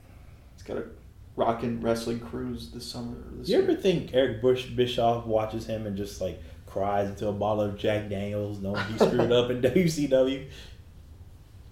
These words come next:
Speaker 1: Uh, I think there's some nights that he's, he, I, I guarantee you he gets reminded and accepts that, "Man, I, I had a good thing, and I"
Speaker 2: I gloved up.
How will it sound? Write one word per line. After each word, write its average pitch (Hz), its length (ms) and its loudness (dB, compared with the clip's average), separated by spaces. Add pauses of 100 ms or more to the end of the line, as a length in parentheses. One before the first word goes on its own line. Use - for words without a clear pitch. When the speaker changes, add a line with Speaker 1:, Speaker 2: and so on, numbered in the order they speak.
(840)
Speaker 1:
Uh, 226 360 10
I 349 80 4
think 381 200 4
there's 381 160 8
some - 100 4
nights 123 240 4
that 117 140 4
he's, 120 320 -4 (100)
he, 113 260 -8 (1080)
I, 175 240 10 (140)
I 180 40 10
guarantee 226 360 12
you 175 40 2
he 175 140 0
gets 151 260 4
reminded 117 640 4 (1700)
and 117 160 2
accepts 113 460 0
that, - 380 -2 (840)
"Man, 110 460 -4 (680)
I, - 40 -2
I 120 40 2
had 123 140 4
a 120 40 0
good 123 200 2
thing, 110 300 2
and - 80 4
I" 320 220 8
Speaker 2:
I 320 40 6
gloved 294 400 6
up. 285 240 4